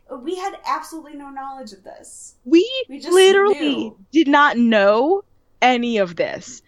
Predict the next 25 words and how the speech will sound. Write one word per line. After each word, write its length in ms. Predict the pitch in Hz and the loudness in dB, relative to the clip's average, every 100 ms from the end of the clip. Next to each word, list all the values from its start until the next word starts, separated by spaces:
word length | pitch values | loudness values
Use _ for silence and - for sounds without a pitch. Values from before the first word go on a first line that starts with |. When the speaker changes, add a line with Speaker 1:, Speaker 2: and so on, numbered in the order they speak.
| _ - | _ -2
Speaker 2:
except 440 | 247 - 294 - | -2 0 -2 0
for 100 | 311 | -6
the 60 | 294 | -2
fact 240 | 233 233 | -2 -2
that 80 | 233 | -6
she 140 | - | -8
described 420 | 196 208 220 226 269 | -8 -2 0 2 0
herself 280 | 254 269 269 | 2 2 2
as 100 | 247 | -2
an 80 | |
animal 380 | - 202 196 185 | 0 2 2 0
lover, 340 | 180 170 180 180 190 | 0 0 2 2 2
and 120 | 190 | 0
the 60 | |
person 320 | 175 220 196 247 | 0 -2 2 4
who 80 | |
describes 400 | 262 - 202 220 | 4 6 4 4
herself 200 | 208 196 175 | 0 0 2
as 200 | 202 196 | 0 0
an 100 | 208 | -2
animal 420 | 180 196 190 180 | 2 2 0 0
lover, 300 | 180 180 170 | 0 0 0
as 140 | 196 180 | 0 0
Hillary 420 | 196 214 247 262 | 0 4 2 0
put 260 | - 220 | 0 -2